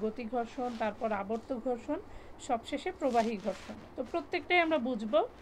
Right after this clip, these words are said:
প্রথমে বুঝি স্থিতি ঘর্ষণ। নামের মধ্যেই সংজ্ঞা আছে। দুইটা বস্তু একটা আরেকটার সাপেক্ষে স্থির অবস্থায় আছে। তোমার বই টেবিলের উপরে রেখে দিছো,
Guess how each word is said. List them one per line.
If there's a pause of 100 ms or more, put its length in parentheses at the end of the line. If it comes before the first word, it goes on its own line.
(320)
প্রথমে
বুঝি
স্থিতি
ঘর্ষণ। (160)
নামের
মধ্যেই
সংজ্ঞা
আছে। (760)
দুইটা
বস্তু
একটা (160)
আরেকটার
সাপেক্ষে
স্থির
অবস্থায়
আছে। (600)
তোমার
বই
টেবিলের
উপরে
রেখে
দিছো,